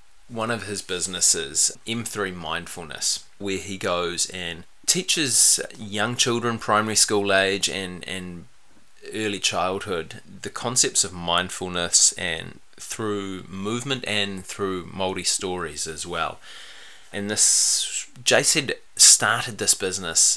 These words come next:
about the same time, or just before we, we recorded our last podcast. So it's really fascinating to hear how his journey's going,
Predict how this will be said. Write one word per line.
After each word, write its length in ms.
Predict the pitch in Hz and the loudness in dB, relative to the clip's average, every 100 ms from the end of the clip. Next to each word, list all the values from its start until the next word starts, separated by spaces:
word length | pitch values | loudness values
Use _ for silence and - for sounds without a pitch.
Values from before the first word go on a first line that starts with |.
| - | 0
about 380 | 104 110 143 92 | -2 0 0 2
the 40 | |
same 220 | - 175 | 2 2
time, 420 | - 104 95 90 | -2 0 0 0
or 120 | 101 110 | -2 0
just 180 | 139 | -2
before 420 | - - 110 98 87 | -2 -6 0 2 2
we, 200 | 85 80 | -2 -4
we 260 | - 90 | -6 -6
recorded 500 | 87 85 90 85 82 | -6 -8 -8 -8 -4
our 140 | 82 80 | -4 -2
last 320 | 78 78 - - - - - | -2 -2 -6 -12 -20 -18 -8
podcast. 500 | 85 - 85 76 - | -8 -6 -4 -4 -2
So 320 | - 98 95 - - - - - - - - | -2 0 -2 -6 -16 -16 -18 -18 -20 -20 -16
it's 200 | - - | -8 -6
really 220 | 110 113 110 | -2 -2 -4
fascinating 880 | - 92 - 104 95 87 82 82 85 | -2 0 2 0 0 -2 -4 -8 -6
to 160 | 101 | -6
hear 380 | 87 98 92 90 | -4 -2 0 0
how 420 | 87 - 98 98 | -2 -4 0 0
his 120 | 104 | 0
journey's 400 | - 98 90 87 | 0 -2 0 0
going, 540 | - 90 95 98 98 | 2 2 0 -2 -4